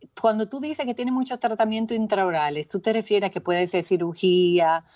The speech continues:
a que puede ser unos braces, a que puede ser mucho tipo de,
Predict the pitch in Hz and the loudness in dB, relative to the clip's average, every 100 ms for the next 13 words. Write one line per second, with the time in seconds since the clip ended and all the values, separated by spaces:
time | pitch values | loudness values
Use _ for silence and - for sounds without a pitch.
0 | _ _ 175 165 180 170 170 170 175 - | _ _ -2 0 -4 -4 -4 -4 -4 -4
1 | 180 170 175 165 147 170 170 175 175 170 | -4 -4 -4 -6 -2 0 0 0 -4 -4
2 | 170 165 165 160 160 - 170 185 226 240 | -6 -4 -4 -4 -6 -6 -4 -2 -2 -2
3 | 233 220 220 220 285 277 285 226 247 220 | -4 -4 -4 -2 0 0 -4 -2 -2 0
4 | 233 220 208 185 175 | 2 2 2 0 -2